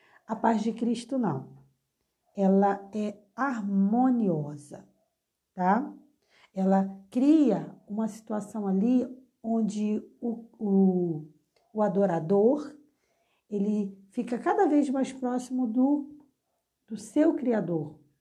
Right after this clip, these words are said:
do seu líder, que é Deus, que é Jesus, né? Então, nós como criaturas, vamos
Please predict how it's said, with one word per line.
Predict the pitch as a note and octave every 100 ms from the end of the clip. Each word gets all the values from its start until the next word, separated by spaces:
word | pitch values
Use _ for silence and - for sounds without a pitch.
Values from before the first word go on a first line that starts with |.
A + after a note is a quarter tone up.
| _ _ _ _ _ _
do | A3+
seu | - B3+ A#3+
líder, | B3 G#3 F3 -
que | F#3+
é |
Deus, | E3+ G3 - -
que | F#3
é |
Jesus, | E3+ F3 E3+ D#3+ E3+
né? | F#3 G#3 G3 - _ _ _ _ _ _ _ _ -
Então, | E3+ G3 G3
nós | G3 F#3+
como | G3+ G3+
criaturas, | - G#3 G3 - B3+ D4+ G#3 D3+ - - _ _ _ _ _ _ _ _ _ _ _ -
vamos | G3 G#3 G#3+ -